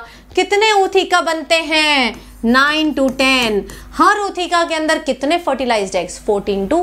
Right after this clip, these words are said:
sixteen, and they would be released from the genital aperture of the female। यस बेटा, clear? Clear है ये चीज सबको?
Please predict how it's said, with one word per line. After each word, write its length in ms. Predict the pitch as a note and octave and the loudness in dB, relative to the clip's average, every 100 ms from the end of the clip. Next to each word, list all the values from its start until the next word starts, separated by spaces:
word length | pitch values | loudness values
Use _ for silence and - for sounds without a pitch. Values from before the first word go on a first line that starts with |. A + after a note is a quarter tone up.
| F#4+ - - | -2 -12 -4
sixteen, 420 | G3 - - F3 F3+ | -4 -4 -2 0 0
and 180 | F#3 F#3+ | -2 2
they 100 | B3+ | 4
would 160 | B3+ G3+ | 2 0
be 80 | G#3 | 0
released 400 | F#3+ A#3 D4+ - A3+ | 2 0 0 -4 -4
from 240 | G3+ G3+ | -2 0
the 100 | C4+ F#4+ - - - | 0 -2 -6 -18 -10
genital 440 | F#3+ G3 G3+ F#3+ | -4 -4 -2 -4
aperture 340 | F#3+ F3+ F3+ F3+ | -2 -4 -2 -4
of 100 | F3 - | -2 -2
the 80 | E4 - - | -2 -4 -6
female। 1300 | F#3+ F3 E3+ G#3+ C4 B3 A3 G#3 F#3 F3 E3 C3+ - - - - - - - - | -2 -2 0 2 2 2 0 0 0 0 0 -2 -4 -8 -14 -18 -16 -16 -14 0
यस 280 | A3+ D4 - | 2 2 0
बेटा, 340 | D#4 D#4 D#4 D#4+ F#4 - _ - - - | -2 2 2 0 -2 -16 _ -20 -12 -2
clear? 580 | B3+ C4+ D4 D#4+ F#4 G4 - - - - - - - - - - - - - | 0 2 2 4 2 -2 -20 -20 -20 -20 -20 -20 -20 -18 -16 -14 -12 -8 0
Clear 320 | C4+ D4 D#4+ | 2 4 4
है 200 | D#4+ D#4 | 2 0
ये 80 | D#4+ | -2
चीज 220 | D#4+ D#4+ | -2 -2
सबको? 360 | D#4+ - - | -2 -2 2